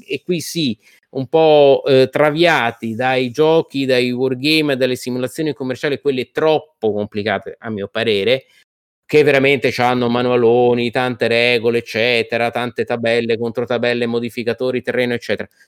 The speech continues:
No, in realtà i giochi che vengono utilizzati a livello professionale tendono ad essere di una semplicità estrema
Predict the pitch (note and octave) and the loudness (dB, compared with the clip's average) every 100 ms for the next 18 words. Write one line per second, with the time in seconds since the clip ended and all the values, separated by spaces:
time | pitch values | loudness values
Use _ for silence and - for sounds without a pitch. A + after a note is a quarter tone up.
0 | _ - D#3 C3+ F#3 F3+ D3+ B2+ A#2+ D#3+ | _ -2 2 4 2 2 2 2 2 2
1 | F3+ D#3 A#2+ B2+ C3 A#2+ C3 C#3 C#3+ B2+ | 0 0 -4 -2 -2 -2 -4 -4 -4 -2
2 | C3 B2+ B2 B2 C#3 A2+ G#2+ - D#3+ D#3+ | 0 -2 -6 -8 -4 -4 -4 -2 0 0
3 | C#3+ C#3 C#3+ - B2 B2+ A#2+ B2+ A#2+ A#2 | 0 0 0 -2 -4 -4 -6 -10 -10 -8
4 | C3+ C3 - G#2 F#2+ F#2+ | -2 -2 0 -2 -2 -6